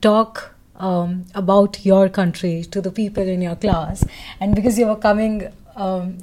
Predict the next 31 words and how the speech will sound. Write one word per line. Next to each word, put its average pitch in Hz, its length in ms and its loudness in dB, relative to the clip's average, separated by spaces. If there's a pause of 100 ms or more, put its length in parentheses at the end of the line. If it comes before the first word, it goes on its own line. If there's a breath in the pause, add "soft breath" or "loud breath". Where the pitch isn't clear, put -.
(140)
from 208 260 -4
Afghanistan 196 680 -2
at 202 220 -4
a, 220 160 -4
at 208 120 -2
a 214 60 -4
very 214 200 2
crucial 262 640 -2
time 302 380 -2 (300 loud breath)
when 208 140 2
there 214 100 4
were 214 180 4
a 208 40 2
lot 208 200 6
of 214 160 0
recent 214 380 0
developments 190 580 0
that 180 220 -6
took 196 240 -8
place 202 340 -2
and 196 100 -2
you 190 120 -2
had 190 140 0
absolutely 196 600 -4
no 202 220 -4
clue 226 120 -4
what 202 200 -4
the 180 60 -10
future 190 320 -8
looks 202 300 -8
like. 208 420 -4